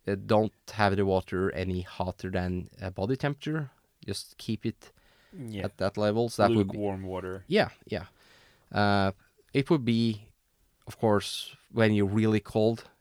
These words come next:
Speaker 1: you're like, "Okay, I'm gonna use super hot water. That's gonna <laughs> speed up the heating process, and I'm gonna feel really good in my hands or feet or whatever that's called."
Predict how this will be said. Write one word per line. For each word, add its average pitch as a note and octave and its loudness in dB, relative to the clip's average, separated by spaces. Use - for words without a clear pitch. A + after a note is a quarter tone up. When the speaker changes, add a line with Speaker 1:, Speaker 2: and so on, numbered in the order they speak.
Speaker 1:
you're - -4
like, - -2
"Okay, G#2+ -8
I'm - -12
gonna F#2+ -14
use G2 0
super - 2
hot - -2
water. C3 -2
That's G#2 0
gonna F#2+ 2
<laughs> - -20
speed - -2
up A#2 8
the A2+ -2
heating A#2 0
process, A#2+ 0
and G2 4
I'm G2+ 2
gonna F#2+ 4
feel G2+ 0
really A#2 2
good A#2 4
in A2 2
my G2+ 2
hands G2+ 0
or G2+ 0
feet F#2+ -2
or F#2+ 0
whatever G2 0
that's G#2 -2
called." G#2+ -2